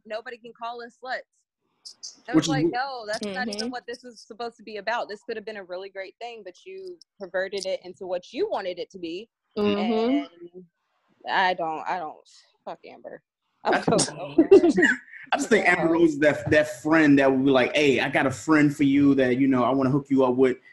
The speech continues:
Speaker 2: but she done fucked him for, like, six months and now she's done with him. So she's like, "You know what? Yeah, he, he's a good guy. Like, I fucked him a couple times, but hey, there you go. I'm done." Like,
Speaker 1: Yeah.
Speaker 2: that's Amber Rose.
Speaker 1: Yeah.
Speaker 2: So I just, <sighs> gosh, it's something wrong with her, man. Between her, Blac Chyna, Kim Kardashian,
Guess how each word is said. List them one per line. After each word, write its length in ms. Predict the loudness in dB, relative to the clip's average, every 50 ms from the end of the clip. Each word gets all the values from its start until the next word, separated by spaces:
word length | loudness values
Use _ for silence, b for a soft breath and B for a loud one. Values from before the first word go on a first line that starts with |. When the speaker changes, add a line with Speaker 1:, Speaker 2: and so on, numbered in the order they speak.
| b _
Speaker 2:
but 80 | -2 0
she 100 | 2 2
done 140 | 2 2 0
fucked 300 | 0 -2 -2 -2 0 0
him 220 | 0 2 2 0 -2
for, 140 | -4 -4 -2
like, 200 | -2 -2 -2 -2
six 280 | -4 -4 -4 -2 0
months 260 | 0 0 0 -2 -4
and 60 | -4 -4
now 40 | -4
she's 180 | -4 -6 -8 -6
done 280 | -2 -2 0 2 4
with 140 | 4 4 2
him. 80 | 2 0
So 80 | -6 -14
she's 100 | -4 -4
like, 100 | -2 -2
"You 60 | -2
know 120 | -4 -4 0
what? 240 | 0 0 0 0 -4 -10 _ _ _ -12 -6 -4
Yeah, 280 | 0 2 2 2 0 0
he, 180 | 0 -2 0
he's 220 | 4 4 4 4 4
a 40 | 2
good 220 | 2 0 2 2
guy. 300 | 2 2 2 0 0 0
Like, 220 | 2 2 2 0
I 60 | -2 -2
fucked 240 | -2 -4 -2 2
him 80 | 2 2
a 40 | 2
couple 220 | 2 -2 -2 -2
times, 240 | -2 0 0 2 2
but 100 | 2 2
hey, 300 | 2 2 0 -2 -8 _ _
there 80 | 4 4
you 140 | 6 6 4
go. 260 | 4 2 2 0 2
I'm 140 | 4 4 4
done." 300 | 4 2 0 0 -4 -8 -10
Like, 280 | -8 -4 -4 -4 -2 0
Speaker 1:
Yeah. 140 | 0 0 0
Speaker 2:
that's 180 | 0 -2 -4 -8 _ _ -10
Amber 200 | -10 -8 -6 -6
Rose. 100 | -6 -6 -10 _ _ _ _
Speaker 1:
Yeah. 360 | -18 -16 -14 -14 -12 -10 -6 -4
Speaker 2:
So 300 | -4 -4 -4 -6 -8 -12 _ _ _ _ _ _ _ _ _ _ _ _ -12
I 80 | -8
just, 160 | -8 -8 -8 B B B B B B
<sighs> 280 | B B B _ _
gosh, 340 | -10 -6 -6 -6 -6 -6 -8
it's 140 | -10 -10 -6
something 280 | -6 -6 -2 0 0 0
wrong 300 | 2 2 4 4 2 2
with 140 | 0 -4 -6
her, 80 | -10
man. 180 | -14 -14 -10 -8
Between 340 | -8 -6 -2 2 2 2 2
her, 360 | 2 2 2 4 4 2 2 0 0
Blac 220 | 0 0 0 0
Chyna, 480 | -2 -2 -2 0 0 2 0 0 -2 -4
Kim 180 | -4 -4 -4 -2
Kardashian, 300 | -2 -2 -2 -2 -6